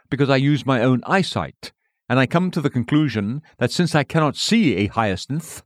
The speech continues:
or even the beginnings of one, in any of the bulbs, therefore there can be no use in planting them. Why, everyone would tell me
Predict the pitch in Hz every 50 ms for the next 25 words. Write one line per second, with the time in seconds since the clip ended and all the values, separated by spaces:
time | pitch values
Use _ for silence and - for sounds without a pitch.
0 | _ _ _ _ - 123 123 135 143 131 127 123 117 113 120 117 110 165 208 208
1 | 151 127 107 113 104 90 90 98 101 120 143 151 - _ - 123 127 131 131 127
2 | 120 90 104 101 - 95 92 98 123 151 165 180 175 185 - _ _ _ _ _
3 | - 120 113 - - 113 110 120 143 147 156 131 - 135 135 131 117 131 135 135
4 | 156 151 120 101 107 123 120 - - 123 151 - - 202 214 208 - 131 101 82
5 | 71 - - _ _ _ _ _ _ _ _ _ _ _ _ _ _ _ _ _
6 | - 175 185 127 95 82 - _ _ _ _ _ _ - 165 170 208 185 160 139
7 | 127 120 117 117 - - 139 147 156 127 98 85 87 113 139